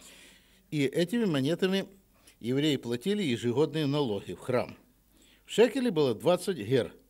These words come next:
то есть монет. Но и богатые, и бедные должны были дать половину шекеля, десять гер.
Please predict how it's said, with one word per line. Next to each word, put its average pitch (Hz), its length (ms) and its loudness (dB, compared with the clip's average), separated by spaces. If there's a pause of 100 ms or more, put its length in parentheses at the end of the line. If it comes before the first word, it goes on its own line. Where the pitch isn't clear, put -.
(100)
то 131 100 -4
есть - 280 -6
монет. 120 500 0 (640)
Но 143 160 0
и 143 140 -4
богатые, 113 540 0
и - 20 -12
бедные 202 360 -2
должны 113 300 -6
были 101 220 -6
дать 139 300 -4
половину 110 460 -4
шекеля, 85 460 -10
десять 135 400 -8
гер. 90 300 -8